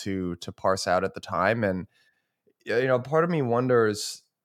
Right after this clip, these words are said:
you know, if we're in sort of a similar, similar spot here where, you know, we've talked about this last week, but I do think we're in a little weird period of limbo here where it feels like there's some, some pain to come,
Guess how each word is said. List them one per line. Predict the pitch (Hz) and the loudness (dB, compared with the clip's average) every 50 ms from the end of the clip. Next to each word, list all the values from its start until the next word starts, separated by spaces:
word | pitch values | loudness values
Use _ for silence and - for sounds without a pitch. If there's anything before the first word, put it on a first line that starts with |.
| _ - | _ -2
you | 123 127 | 2 4
know, | 120 113 | 4 4
if | 110 - | 2 2
we're | 123 123 123 | 2 2 2
in | 120 117 | 2 0
sort | 110 - 139 143 170 | -2 0 0 0 2
of | 151 | 0
a | 117 | -2
similar, | - - - 127 123 123 120 113 107 101 95 - - | -4 -2 -2 0 2 4 4 6 4 4 2 -2 -6
similar | - - - 131 120 113 107 104 | -8 -4 -4 -2 0 2 2 0
spot | 101 - - 98 98 98 92 - | 0 -2 0 2 4 4 4 2
here | - 92 78 69 58 58 - _ | -2 -8 -8 -6 -6 -8 -12 _
where, | - 92 92 92 92 92 90 90 90 90 _ _ _ _ _ _ _ _ _ _ _ _ _ _ _ _ - - - | -8 -4 -2 -2 0 0 2 0 0 -2 _ _ _ _ _ _ _ _ _ _ _ _ _ _ _ _ -14 -12 -8
you | - 113 | -4 -2
know, | 110 | 0
we've | 110 110 | 0 -2
talked | - - 131 123 - | 0 0 0 0 0
about | - 151 143 123 | -2 -4 -4 -2
this | - 107 - - | -6 -8 -2 2
last | 110 104 104 101 - - | 4 4 4 2 0 -6
week, | 104 104 98 90 - - - _ _ _ _ _ - | -4 -4 -4 -4 -6 -10 -18 _ _ _ _ _ 0
but | 110 113 | 4 4
I | 113 | 4
do | 113 113 135 139 | 4 4 0 0
think | 139 151 131 - | 2 0 2 2
we're | 120 117 | 2 2
in | |
a | 110 | 2
little | 107 110 110 113 110 | 2 2 4 4 2
weird | 101 98 107 110 110 113 113 117 117 113 | 2 0 0 2 4 4 4 4 2 0
period | - - 113 110 110 110 107 104 | -4 -4 -2 0 0 2 2 0
of | 98 95 - 101 | -2 -2 -2 -2
limbo | 101 104 110 110 127 135 143 | -2 0 2 4 4 4 4
here | 131 - 139 139 151 160 170 | 2 0 0 2 4 4 4
where | 160 117 107 101 | 2 2 2 2
it | - - | 2 2
feels | - 113 113 113 - | 2 2 2 2 4
like | 120 113 110 110 - | 4 2 2 2 0
there's | 107 104 101 - | -2 -2 -2 0
some, | - 107 95 101 95 - _ _ _ _ - | -2 -2 -2 -4 -8 -10 _ _ _ _ -8
some | - - 120 107 101 | 0 0 0 0 0
pain | 107 110 107 107 107 104 | -4 -4 -2 -2 -2 -2
to | - 104 | -4 -8
come, | - - - 147 147 143 147 147 139 | -4 2 4 6 6 6 4 0 -4